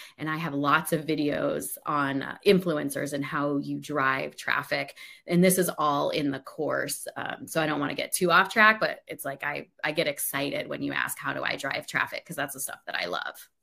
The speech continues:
All right. So we were just talking about driving traffic, and TikTok is great. There's, if, if you even look, one, TikTok for driving traffic, but even sourcing,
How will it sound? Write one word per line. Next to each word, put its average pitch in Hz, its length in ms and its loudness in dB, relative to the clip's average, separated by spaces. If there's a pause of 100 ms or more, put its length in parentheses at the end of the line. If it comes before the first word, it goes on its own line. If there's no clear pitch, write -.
All 147 80 2
right. 139 140 2
So 190 100 0
we 269 120 6
were 320 120 8
just 330 200 2
talking 214 520 2 (100)
about 151 680 2 (480)
driving 165 500 6
traffic, 202 580 4 (380)
and 202 460 4 (960)
TikTok 262 720 2
is 196 200 2
great. 190 360 0
There's, 185 420 2
if, 170 180 -2 (120)
if 180 140 -6
you 214 140 -2
even 208 280 0
look, 165 240 0 (400)
one, 175 380 4
TikTok 180 400 0
for 160 100 -4
driving 160 340 -2
traffic, 180 360 0
but 180 100 -2
even 165 380 -4
sourcing, 190 760 -4